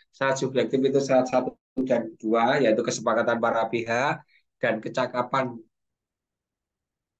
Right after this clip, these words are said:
untuk membuat suatu perjanjian, maka dapat dibatalkan. Selama para pihak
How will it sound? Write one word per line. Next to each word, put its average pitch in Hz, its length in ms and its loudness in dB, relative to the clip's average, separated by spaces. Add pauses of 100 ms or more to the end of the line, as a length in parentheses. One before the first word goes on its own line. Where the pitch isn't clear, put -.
(120)
untuk 143 320 2
membuat 127 480 0
suatu 127 160 2
perjanjian, 123 560 0
maka 139 560 -2
dapat 127 480 -4
dibatalkan. 104 640 -4 (1300)
Selama 143 960 0 (400)
para 143 320 2
pihak 143 440 0